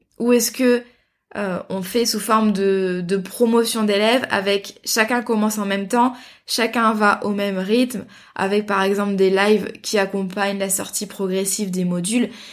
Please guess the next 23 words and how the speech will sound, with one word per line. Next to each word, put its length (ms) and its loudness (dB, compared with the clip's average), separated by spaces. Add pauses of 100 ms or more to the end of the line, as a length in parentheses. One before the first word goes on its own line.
(160)
et 40 -6
cetera 480 0 (540)
Comment 240 6
est-ce 160 4
que 80 0
je 80 -2
vais 80 6
présenter 480 0
les 140 6
informations 680 -2 (300)
sur 180 -4
la 80 0
plateforme 380 0
de 80 0
formation ? 640 0 (340)
Comment 240 2
est-ce 140 2
que 100 0
je 80 0
vais 80 2
agencer 380 0
l'information ? 720 0 (480)
Euh, 160 0